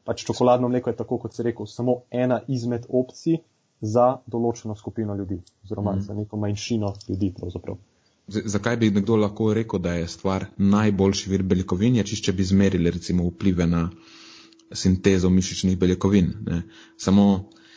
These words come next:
Speaker 2: saj veš, kako je moje stališče glede tega. Mislim, da so
Speaker 1: Mhm.
Speaker 2: neke te raziskave so na-, narejene v precej, eh, ne-, v precej nadzorovanih in nerealnih pogojih in se mi zdi, da marsikaj tega ne moremo posplošiti na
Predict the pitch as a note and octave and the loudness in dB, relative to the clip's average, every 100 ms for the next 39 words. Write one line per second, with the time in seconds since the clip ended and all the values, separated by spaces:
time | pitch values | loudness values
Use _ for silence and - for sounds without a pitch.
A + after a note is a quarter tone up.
0 | - - - G#2+ G#2 - E2+ F#2+ F#2+ F#2 | -20 -20 0 4 4 2 0 2 2 0
1 | F2+ F#2+ F#2 F#2+ F2 F2 F#2 F2 E2+ F2 | -4 -4 -4 -2 -2 0 0 0 -2 0
2 | F#2+ G2 G2+ F#2+ F#2 C3 C3 G2+ G#2 G#2 | 0 2 2 2 0 -4 2 4 4 2
3 | G2 G#2 G2+ F#2+ F#2+ F#2+ G2+ G2 G2 - | 2 4 4 2 0 -2 -2 0 0 -2
4 | F#2+ F#2 G#2 F#2+ F#2 F#2+ F#2+ G2 F#2+ G2 | -2 0 2 2 2 2 4 4 4 4
5 | G#2 G2+ G2+ G2+ - B2 A#2+ A2 G#2 G2 | 6 4 2 -4 2 4 6 4 4 2
6 | G2 F#2+ G2 G#2 G#2+ G#2+ G#2 G2 G2+ G2+ | 2 2 4 4 4 2 0 0 0 2
7 | G2+ G2 A#2+ A2+ F#2+ G2+ G2 G2+ A2 G#2+ | 0 0 2 4 2 2 4 4 4 2
8 | - G2+ F#2+ G2+ G#2+ A2 G2 F#2+ F#2+ G2+ | 0 2 4 6 4 4 2 0 0 2
9 | G2+ G2+ - F#2 F#2+ A2 C3+ - G#2+ G2+ | 2 0 -6 -2 0 0 0 0 0 0
10 | G2+ - - - _ F#2+ G2 G#2+ G#2+ G2+ | -4 -20 -20 -20 _ -2 -2 2 6 6
11 | G#2+ G#2+ - - F#2+ F#2+ G2 F#2+ F#2 - | 6 0 -6 -2 -4 0 0 2 0 0
12 | G2 F#2 F#2+ G2+ G2 F#2 F2 F#2+ - G2 | 0 2 2 2 2 2 0 -10 -4 2
13 | F#2 F#2 F#2 - F2 F2 | 2 2 -2 0 0 0